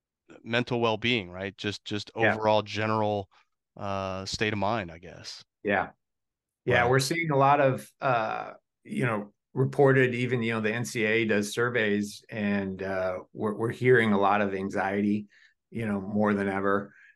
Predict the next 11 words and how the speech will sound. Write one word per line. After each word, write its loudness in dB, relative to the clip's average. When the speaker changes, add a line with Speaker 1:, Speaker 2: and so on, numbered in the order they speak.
Speaker 2:
Um, -8
and, -4
you 0
know, 4
the 2
rigors 4
of 0
college 2
athletes, 0
there's, -4
uh, -6